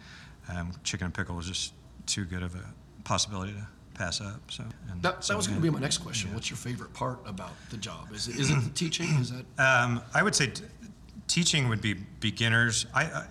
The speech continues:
Speaker 1: actually, running the leagues has been the most fun part, because it's so many people, and there's, it's been very challenging 'cause there's such a high demand. Uh, and I try to get, you know, as mi-, and figuring out the way to get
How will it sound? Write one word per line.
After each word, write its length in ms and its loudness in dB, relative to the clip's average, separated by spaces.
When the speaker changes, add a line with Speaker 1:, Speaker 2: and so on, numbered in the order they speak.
Speaker 1:
actually, 280 4
running 180 6
the 80 4
leagues 260 2
has 120 -2
been 260 2
the 60 -2
most 180 2
fun 180 0
part, 220 4
because 320 -2
it's 300 -2
so 340 4
many 200 4
people, 440 -2
and 180 0
there's, 300 2
it's 160 -4
been 260 2
very 200 6
challenging 560 2
'cause 140 -6
there's 180 0
such 240 2
a 40 2
high 160 4
demand. 560 -2
Uh, 40 -2
and 240 -2
I 40 0
try 200 0
to 60 -2
get, 220 -8
you 60 0
know, 120 0
as 140 -4
mi-, 320 2
and 120 -2
figuring 420 2
out 160 0
the 60 -8
way 180 0
to 60 -6
get 240 -6